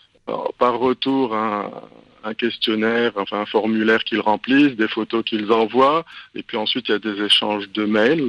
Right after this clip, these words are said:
enfin en leur demandant qu'est-ce qu'elles veulent exactement, et puis on leur répond, voilà, a priori, sur ce qu'on voit, en disant, bien sûr, en utilisant toujours le conditionnel, parce que évidemment,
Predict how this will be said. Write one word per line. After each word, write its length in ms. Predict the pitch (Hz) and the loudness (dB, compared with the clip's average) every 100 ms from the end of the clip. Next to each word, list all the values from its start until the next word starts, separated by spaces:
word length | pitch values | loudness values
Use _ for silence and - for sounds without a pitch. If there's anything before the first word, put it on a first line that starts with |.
| 104 | -2
enfin 240 | 101 104 | -4 -4
en 160 | 98 98 | -6 -6
leur 140 | 95 | -8
demandant 420 | 98 98 104 107 | -6 -4 -2 -2
qu'est-ce 220 | 107 104 - | -2 -6 -4
qu'elles 160 | 98 | -2
veulent 200 | 101 104 | 0 0
exactement, 760 | 104 104 104 - 107 120 135 143 | 0 2 0 2 4 6 4 2
et 20 | |
puis 140 | - | -2
on 80 | 101 | -4
leur 120 | 104 | -4
répond, 340 | 98 95 113 131 | -6 -6 -4 -2
voilà, 300 | 104 98 117 | 0 0 -2
a 40 | |
priori, 640 | 110 - 107 107 107 127 131 - - - | -4 -6 -2 0 4 2 2 -6 -8 0
sur 280 | - 135 | 4 4
ce 120 | - 120 | 4 4
qu'on 240 | - 101 | 2 0
voit, 160 | 101 123 | 2 2
en 100 | 120 | 0
disant, 300 | 104 113 104 | -2 -2 -2
bien 160 | 101 | -2
sûr, 180 | - 117 | -2 -2
en 80 | 104 | -4
utilisant 460 | 101 - 104 104 | -4 -4 -2 -2
toujours 320 | 104 107 104 107 | -4 -4 -2 -2
le 80 | |
conditionnel, 640 | 98 110 104 - 107 127 120 | -2 -2 0 2 6 6 4
parce 160 | - | -2
que 80 | - | -6
évidemment, 480 | 117 107 104 107 110 | -6 -2 0 2 0